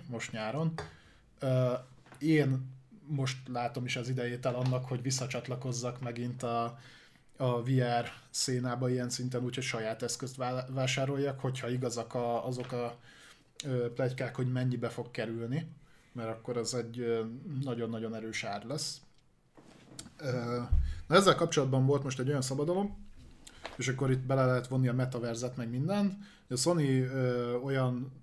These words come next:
ö, szkennelési eljárást, ö, akar levédetni, <clears throat> hogy gyakorlatilag bármilyen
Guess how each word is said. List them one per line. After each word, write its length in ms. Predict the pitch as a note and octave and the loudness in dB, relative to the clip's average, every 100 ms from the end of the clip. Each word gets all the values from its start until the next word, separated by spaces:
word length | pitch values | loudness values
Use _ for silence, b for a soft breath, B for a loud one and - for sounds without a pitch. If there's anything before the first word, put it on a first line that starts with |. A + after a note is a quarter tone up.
| - - C3+ | -20 -20 -6
ö, 420 | B2+ A#2 A2+ A2+ A2+ | -4 -2 -2 -2 -4
szkennelési 960 | - C#3+ C#3 C3+ C3 B2 B2 B2 - | -2 0 0 0 0 2 0 0 -2
eljárást, 800 | B2 B2 B2 A#2+ A#2 A#2 - B B B B B B - | 0 0 0 0 0 -2 -4 B B B B B B -8
ö, 180 | B2 A#2 | -2 0
akar 300 | B2+ C3 B2 | 0 0 0
levédetni, 680 | B2+ C#3+ D#3+ F#3 G3 G3 F#3 | 2 4 4 2 0 0 2
<clears throat> 100 | D3+ | 4
hogy 300 | C#3+ C3 C3 | 4 4 0
gyakorlatilag 960 | C3+ D#3+ D#3+ C3 B2+ C3 C3 D#3 D#3 C3 | 2 2 4 2 2 2 2 4 2 0
bármilyen 960 | C3+ C#3+ C3+ B2+ B2 A#2+ A#2 A#2 A2+ | 0 2 4 2 2 0 -2 -4 -6